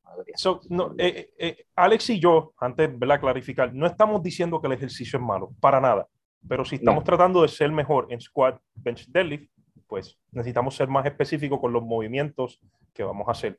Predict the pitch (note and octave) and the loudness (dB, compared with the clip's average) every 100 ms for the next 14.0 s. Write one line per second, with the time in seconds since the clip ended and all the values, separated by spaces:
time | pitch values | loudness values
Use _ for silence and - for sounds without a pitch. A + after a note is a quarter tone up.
0 | _ A2 A#2+ C3+ - D#3 D3+ C#3 C#3 E3 | _ -2 -2 -4 0 0 2 2 4 6
1 | A3 A3+ G#3+ - F#3 F#3+ D3 C#3 C#3 B2 | 6 4 0 2 0 2 -2 -4 -4 -4
2 | A2+ A#2 G2+ - - _ _ A#2+ B2 C3+ | -2 -4 -4 -16 -20 _ _ 2 2 4
3 | A#2+ A2+ - B2+ A#2 - - - _ _ | 2 0 -2 -8 -8 -12 -18 -20 _ _
4 | _ _ _ _ - D#3+ G#3+ G3 F#3+ G3 | _ _ _ _ 0 6 6 6 8 10
5 | F3+ E3+ E3 D#3 D3+ D#3+ E3 E3+ D#3+ D#3+ | 10 10 8 8 6 6 4 2 0 0
6 | D#3 C#3+ C3+ B2+ D3+ E3+ D3+ C3 B2+ C3 | 0 -2 -4 -2 -2 -2 -6 -8 -8 -8
7 | C#3+ - C#3 D3 B2 - B2+ A#2+ C3 C#3+ | -6 0 0 0 -2 -4 -6 -6 -2 -2
8 | C#3+ C3 C3+ C3 - A#2+ A#2+ A2+ A2 A2 | 0 0 0 -2 -4 -6 -4 -6 -6 -10
9 | - F#2 F2+ - _ _ _ _ _ - | -8 -10 -10 -20 _ _ _ _ _ -4
10 | G#2 G2+ F#2 G#2+ C#3+ G#3+ A3 G#3 F#3+ - | -2 -2 2 2 2 0 -2 -6 -8 -14
11 | - A#2+ - _ _ _ _ - _ - | -12 -12 -16 _ _ _ _ -20 _ -20
12 | _ _ _ - C#3+ C#3 D3 C3+ C#3 C3+ | _ _ _ -6 -6 2 4 6 4 2
13 | C#3+ F3+ E3+ C3+ C#3+ C3+ C3+ - A#2+ | -6 -4 0 2 2 2 0 -6 -16